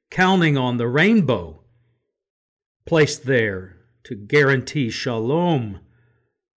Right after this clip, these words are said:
in a language-divided world of God's good creating. It's important to note that the division into nations, languages, and tongues,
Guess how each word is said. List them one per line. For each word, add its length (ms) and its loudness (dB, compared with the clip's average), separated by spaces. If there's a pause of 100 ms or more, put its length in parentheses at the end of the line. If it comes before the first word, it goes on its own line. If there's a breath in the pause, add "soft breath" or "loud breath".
(140)
in 160 -6
a 60 -6
language-divided 1500 -4
world 320 -4
of 140 -12
God's 320 -10
good 340 0
creating. 580 -8 (2250)
It's 100 -4
important 360 2
to 60 0
note 240 4
that 160 -6
the 80 -4
division 680 0
into 280 -4
nations, 680 -6
languages, 720 -4
and 260 -14
tongues, 680 -8